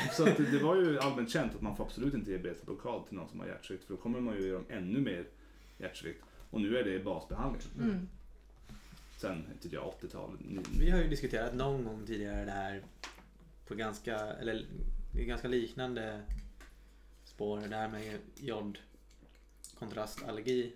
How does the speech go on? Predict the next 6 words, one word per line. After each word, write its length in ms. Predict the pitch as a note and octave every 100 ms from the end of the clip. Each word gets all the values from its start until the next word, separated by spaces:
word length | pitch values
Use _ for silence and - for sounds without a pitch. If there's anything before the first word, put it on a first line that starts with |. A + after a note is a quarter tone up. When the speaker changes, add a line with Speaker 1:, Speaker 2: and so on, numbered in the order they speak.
| -
Speaker 1:
Mm. 280 | B2 D3 G3+ - - _ _ _ - -
Speaker 3:
och, 200 | - G#2+
Speaker 1:
Och, 220 | G2+ -
eh, 280 | G#2+ G2 F#2
Speaker 3:
eh, 400 | G#2 G2+ G#2 G#2
skaldjursallergi. 840 | - - B2+ G#2+ G#2+ G#2+ A#2 A#2+